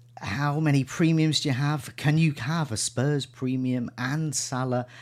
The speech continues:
and Haaland? Uh, which one do you sacrifice? Do you go big at the back? Do you go medium at the back? A little bit at the back. So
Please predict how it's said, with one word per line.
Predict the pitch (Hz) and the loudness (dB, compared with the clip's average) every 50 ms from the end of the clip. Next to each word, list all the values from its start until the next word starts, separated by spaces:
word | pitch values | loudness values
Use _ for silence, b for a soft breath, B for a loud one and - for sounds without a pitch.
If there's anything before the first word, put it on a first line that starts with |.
| B B - | B B -8
and | - 113 127 135 135 120 | -6 -4 -2 -2 -4 -4
Haaland? | 98 110 123 123 123 123 117 117 120 123 123 120 - B B B B B | -6 -6 -4 -4 -2 -2 -2 -2 -2 -2 -4 -6 -8 B B B B B
Uh, | 92 98 98 98 98 95 B B B B | -8 -6 -4 -4 -6 -8 B B B B
which | - 131 123 - | -6 -6 -4 -2
one | - 123 120 113 | 0 0 0 0
do | 104 107 | -2 -4
you | 98 | -4
sacrifice? | - - - 139 120 - - 127 - - - 117 113 117 117 117 110 - - - B B B B B | -4 -2 -2 -2 -4 -4 -6 -10 -8 -6 -4 -4 -2 -2 -4 -4 -6 -8 -10 -12 B B B B B
Do | - 107 | -12 -10
you | 104 | -10
go | 117 | -10
big | 98 - - 139 135 | -10 -8 -6 -4 -2
at | 151 107 | -2 -4
the | 117 | -4
back? | 113 - 123 123 117 - - | -4 -2 -2 -2 -2 -4 -8
Do | 127 | -8
you | 120 | -4
go | - 107 107 101 B B B B B | -4 -2 -2 -4 B B B B B
medium | - 254 254 214 160 139 123 123 | -6 -4 -4 -2 0 0 0 0
at | - | 0
the | 127 | -2
back? | 113 - 131 131 120 - - - - | -2 -2 0 0 -2 -4 -8 -14 -12
A | 131 | -10
little | 117 - - 107 | -10 -10 -10 -12
bit | - 95 - | -12 -12 -14
at | - - | -14 -16
the | - - - - - | -20 -20 -20 -20 -20
back. | - - - - - | -20 -20 -18 -16 -14
So | - - 120 117 113 | -8 -4 -2 -2 -2